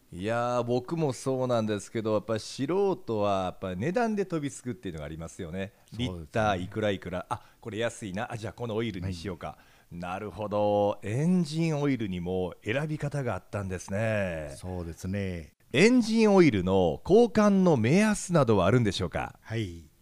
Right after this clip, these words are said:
Speaker 2: エンジンオイルの交換時期は車の種類や使用状況によって異なりますので、車両の取扱説明書などで確認しましょう。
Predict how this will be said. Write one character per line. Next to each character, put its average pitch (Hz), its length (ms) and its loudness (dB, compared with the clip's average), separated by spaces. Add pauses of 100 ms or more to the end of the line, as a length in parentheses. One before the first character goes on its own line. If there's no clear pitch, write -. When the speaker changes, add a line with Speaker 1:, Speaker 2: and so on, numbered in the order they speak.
(460)
Speaker 2:
エ 160 80 -2
ン 156 100 0
ジ 143 140 -2
ン 139 100 -2
オ 139 60 0
イ 131 60 0
ル 117 100 -4
の 104 260 -2 (160)
交 151 120 0
換 147 300 -2
時 123 120 -6
期 101 160 -6
は 104 220 -4 (280)
車 147 340 0
の 135 200 -2
種 135 200 -8
類 110 260 -2
や 117 240 -2 (200)
使 - 200 -6
用 120 200 -2
状 135 220 -2
況 110 220 -4
に 95 160 -2
よ 107 80 -4
っ - 20 -6
て - 360 -6 (220)
異 120 60 -2
な 113 140 0
り 110 80 -4
ま 104 100 -2
す 104 140 -6
の 90 100 -2
で、 98 240 -8 (120)
車 - 220 -10
両 127 260 -2
の 107 380 -6
取 113 220 -2
扱 110 400 -4
説 - 240 -10
明 120 160 0
書 104 340 -6 (140)
な 110 140 -4
ど 131 120 -4
で 123 360 -6
確 113 240 -10
認 101 240 -2 (100)
し - 140 -12
ま 90 80 -6
し - 120 -12
ょ 80 220 -12
う。 - 40 -20